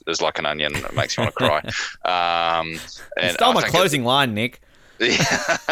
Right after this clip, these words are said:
Speaker 1: you can still say it. It's, it's a good line. Um,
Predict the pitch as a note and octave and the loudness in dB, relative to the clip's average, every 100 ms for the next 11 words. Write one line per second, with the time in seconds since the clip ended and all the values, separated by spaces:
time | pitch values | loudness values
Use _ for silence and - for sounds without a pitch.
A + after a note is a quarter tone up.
0 | C#3+ - C#3 C3+ C3+ C3 B2 D#3 B2+ G#2 | -2 0 -2 0 -2 -2 -2 -2 2 2
1 | D#2+ C2+ F2 - - G2 A#2 G#2+ A2 G2+ | 4 2 0 -6 -20 -10 -8 -4 -4 -2
2 | F#2 D2+ C2+ - - - - F2+ F2 F2 | 0 0 0 -4 -8 -6 0 2 4 2
3 | E2+ E2 E2+ | 2 0 -2